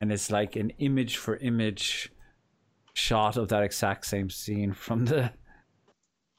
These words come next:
from the video game. So I feel, uh, we should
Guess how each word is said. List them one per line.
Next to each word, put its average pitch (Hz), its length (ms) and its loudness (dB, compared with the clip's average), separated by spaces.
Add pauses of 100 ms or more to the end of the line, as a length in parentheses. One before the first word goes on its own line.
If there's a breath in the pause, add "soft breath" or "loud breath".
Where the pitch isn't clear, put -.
(1120)
from 113 160 2
the 107 60 2
video 110 380 0
game. 104 320 2 (1300 loud breath)
So 98 360 2 (160)
I 110 100 2
feel, 123 520 4 (680 soft breath)
uh, 95 380 2 (580)
we 120 160 4
should 117 200 0